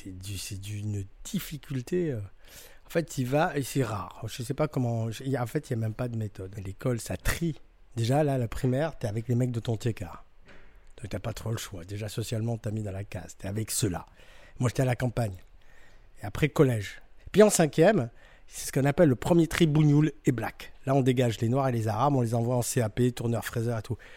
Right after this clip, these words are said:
Ce qui est assez incroyable, mon frère, il est un C A P tourneur-fraiseur, il est aussi agrégé d'histoire, il est professeur au C N R S et, euh, il est un des plus grands anthropologues, euh,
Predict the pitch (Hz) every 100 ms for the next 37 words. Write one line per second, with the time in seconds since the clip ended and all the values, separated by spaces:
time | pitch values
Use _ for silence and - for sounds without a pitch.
0 | - - - 139 117 - 214 - 127 117
1 | 165 131 - 170 123 113 - 185 165 151
2 | 143 135 - 131 147 170 127 127 - -
3 | 156 143 139 131 123 - 180 180 131 -
4 | - - 135 139 - 160 160 135 160 127
5 | - 123 135 143 180 190 175 - 147 151
6 | 135 123 120 - - - - 135 127 131
7 | 160 143 135 135 147 156 156 156 151 147
8 | 151 160 180 135 127 127 123 123 131